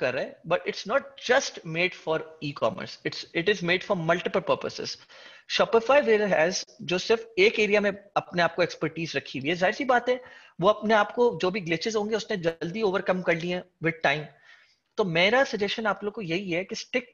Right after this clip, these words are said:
with Shopify, लेकिन आप लोग की मर्जी, अगर if you want to go towards, और फिर मैंने Ali Dropship, अ, इस, मैं इसमें नहीं कर रहा cover, because then again वो पूरी एक अलग story है, उसके ऊपर different पूरा dashboard दिखाना पड़ेगा and all that। फायदा नहीं है कोई भी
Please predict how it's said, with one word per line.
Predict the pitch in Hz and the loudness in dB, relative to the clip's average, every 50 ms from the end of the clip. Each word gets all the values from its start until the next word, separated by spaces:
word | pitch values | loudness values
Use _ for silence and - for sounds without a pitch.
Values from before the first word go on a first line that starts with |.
| - 220 | -6 -6
with | 214 - - | -4 -2 0
Shopify, | - 139 - 160 - - 202 269 294 | 0 0 0 -2 -2 0 0 0 0
लेकिन | 208 202 - 226 - - | -2 -4 -4 -4 -2 2
आप | 156 156 151 - | 2 2 2 2
लोग | - 226 | -2 -2
की | 240 220 | -2 -2
मर्जी, | 170 156 151 151 214 226 | -2 -2 -2 -2 -4 -4
अगर | 196 170 165 | -4 -4 -4
if | 147 - | -6 -6
you | 175 170 | -6 -4
want | 170 165 156 - | -4 -4 -4 -6
to | 180 156 | -6 -4
go | 160 160 160 | -4 -4 -4
towards, | 151 139 147 147 - - _ _ - - - _ _ - | -2 -2 -2 -4 -4 -8 _ _ -20 -20 -20 _ _ -2
और | - | 0
फिर | 170 - 208 | 0 2 2
मैंने | 202 214 220 226 | 0 2 0 2
Ali | - - 185 185 196 233 | 2 0 0 -2 -6 -2
Dropship, | 185 208 208 208 - 240 226 - - _ _ - - | 2 2 2 2 0 -4 -4 -4 -6 _ _ 0 0
अ, | 165 175 - | 0 2 0
इस, | 220 220 - - - - - 180 | -4 -4 -6 -10 -14 -14 -8 -2
मैं | 180 185 196 190 | 2 2 2 2
इसमें | 190 196 - - 208 220 208 | 0 -2 -6 -2 -2 -2 0
नहीं | 208 226 | 0 2
कर | 208 175 151 | 2 2 4
रहा | 156 160 | 4 2
cover, | 156 - 151 139 156 190 | 2 0 0 -2 -2 -4
because | 190 - 165 170 170 170 170 170 180 170 - - - - _ _ - | -6 -6 -2 0 0 2 2 0 -2 -2 -4 -14 -20 -20 _ _ 0
then | 165 202 208 220 | 0 2 2 2
again | 185 196 202 214 208 | 2 2 2 2 2
वो | 208 | -2
पूरी | 202 - - 202 202 214 | -8 -8 -8 -6 -4 -4
एक | 214 214 - | -4 0 0
अलग | 175 180 190 | 0 0 0
story | - - - 190 190 196 190 | -2 -2 -2 -2 0 0 0
है, | 190 185 190 | 2 2 2
उसके | 185 - - 202 | 2 0 -4 -8
ऊपर | 196 - 202 | -6 -6 -6
different | 170 156 170 165 - 208 208 - | -4 -4 -6 -4 -4 -8 -6 -4
पूरा | 190 185 190 | -2 -2 0
dashboard | 170 170 165 156 160 185 190 170 | 2 2 2 2 0 -4 -2 -2
दिखाना | 180 - 185 170 175 | -2 -2 0 -2 0
पड़ेगा | 175 - 170 165 165 165 185 185 180 | 0 0 0 0 0 0 0 -2 -2
and | 175 - | -2 0
all | 170 160 160 165 | 0 0 2 2
that। | 180 190 190 190 208 - - - _ _ _ _ _ _ _ _ _ _ | 2 2 2 2 0 -2 -8 -20 _ _ _ _ _ _ _ _ _ _
फायदा | _ - 196 175 180 180 220 247 | _ 2 4 4 4 4 2 0
नहीं | 240 233 233 247 | 0 0 -4 -6
है | 240 | -6
कोई | 240 226 220 208 | -4 -4 -4 -4
भी | 196 226 240 240 - | -4 -8 -8 -10 -12